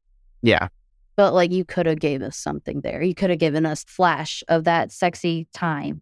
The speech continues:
Speaker 2: with Michelle Pfeiffer and Jonathan Majors.
Speaker 1: <laughs>
Speaker 2: Okay, think if you're Hank and your wife comes back and you see Kang and she's like, "Yeah, that's an ex." And he's like, "That guy?"
Speaker 1: I know.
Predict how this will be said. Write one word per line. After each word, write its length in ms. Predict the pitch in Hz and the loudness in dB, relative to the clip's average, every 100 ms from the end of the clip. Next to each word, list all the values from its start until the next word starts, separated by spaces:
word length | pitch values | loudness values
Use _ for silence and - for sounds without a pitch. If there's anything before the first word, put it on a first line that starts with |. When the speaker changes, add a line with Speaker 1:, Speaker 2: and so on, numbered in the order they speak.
| - | -2
Speaker 2:
with 340 | 160 117 156 | 0 0 -2
Michelle 300 | 170 156 165 | -4 0 0
Pfeiffer 400 | 160 160 - 151 | 2 0 0 0
and 340 | 135 151 147 - | 0 -2 -4 -2
Jonathan 300 | 156 151 - | -2 -2 -4
Majors. 400 | 147 143 - - - | -4 -4 -6 -8 -6
Speaker 1:
<laughs> 20 | - - 349 - | -6 -6 -2 2
Speaker 2:
Okay, 220 | 277 214 | 2 4
think 200 | - 339 | 4 2
if 120 | 453 | 4
you're 100 | 311 | 2
Hank 360 | 285 214 170 - _ - | 4 2 2 -4 _ 0
and 100 | 214 | 2
your 120 | 202 | 4
wife 200 | 208 285 | 4 4
comes 220 | 285 254 | 2 2
back 220 | 214 196 | 4 2
and 140 | 180 180 | 2 2
you 100 | 214 | 0
see 180 | - 220 | -2 -4
Kang 300 | - 208 180 | 0 4 4
and 80 | |
she's 160 | 175 196 | 2 2
like, 180 | 190 - _ _ _ _ _ _ - | 2 0 _ _ _ _ _ _ -2
"Yeah, 420 | 247 254 240 240 - - | 2 4 4 2 -2 -4
that's 240 | 247 254 196 | -2 0 2
an 80 | |
ex." 300 | 170 160 - | 4 2 2
And 80 | 185 | 0
he's 100 | 196 | 4
like, 160 | 185 - _ _ _ 170 | 2 2 _ _ _ _
"That 260 | - 202 277 | 0 0 2
guy?" 800 | 453 480 554 605 - _ _ 107 | 4 4 4 -4 -12 _ _ 2
Speaker 1:
I 60 | 104 | 4
know. 340 | 104 107 123 | 4 4 4